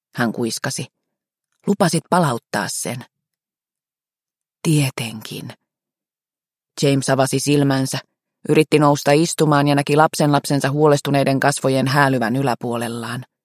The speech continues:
Hän tunsi kivuliaan pistoksen kyynär taipeessaan. "Lääkäri antaa sinulle jotain rauhoittavaa", tyttö sanoi. "Ei, ei." Sanat kieltäytyivät muodostumasta hänen huulilleen,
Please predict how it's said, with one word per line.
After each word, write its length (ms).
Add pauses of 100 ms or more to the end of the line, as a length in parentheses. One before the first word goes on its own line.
(560)
Hän 160
tunsi 260
kivuliaan 500
pistoksen 520
kyynär 420
taipeessaan. 840 (1400)
"Lääkäri 380
antaa 340
sinulle 340
jotain 460
rauhoittavaa", 840 (400)
tyttö 300
sanoi. 440 (1200)
"Ei, 320 (540)
ei." 460 (1800)
Sanat 300 (100)
kieltäytyivät 800
muodostumasta 720
hänen 320
huulilleen, 600